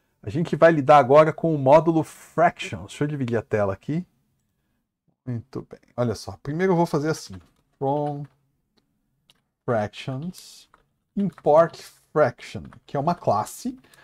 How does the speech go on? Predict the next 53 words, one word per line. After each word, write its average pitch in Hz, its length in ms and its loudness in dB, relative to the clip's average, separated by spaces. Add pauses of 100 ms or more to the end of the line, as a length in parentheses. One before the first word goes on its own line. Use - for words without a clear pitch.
(100)
Mas 214 100 -4
como 381 160 2
a 233 40 2
gente 220 160 -2
vai 180 120 2
trabalhar 151 300 4
bastante 151 500 -2
com 135 140 -4
ela 120 180 0
agora 110 240 0
aqui, 110 160 -4
eu 151 60 -2
vou 175 100 0
dar 160 140 2
um 196 60 0
atalho 147 500 0
pra 107 220 -6
ela 104 240 -4
aqui. 104 280 -14 (540)
Fraction 165 600 -6
S 175 360 -6
F, - 540 -8
F 131 260 -8
maiúsculo, 139 520 -4
então, 120 360 -6 (460)
é 139 80 -4
a 135 60 -2
minha 135 240 -6
classe 120 440 -4
de 110 280 -8 (600)
fração, - 560 -8 (280)
tá? 127 160 -8 (640)
Bom, 190 160 0
muito 214 240 2
bem. 113 180 2
O - 40 -14 (220)
que 302 140 0
que 294 120 0
esse - 200 -4
módulo 202 460 6
permite 180 600 0
fazer? 131 360 0
Ele 156 100 2
permite 208 460 0
criar 175 380 2
frações. 160 680 -4
Então, 139 160 -6
vou 190 100 0
criar 220 220 0
uma 185 160 0
fração 139 480 -6
um 123 200 -2
aqui, 117 480 -6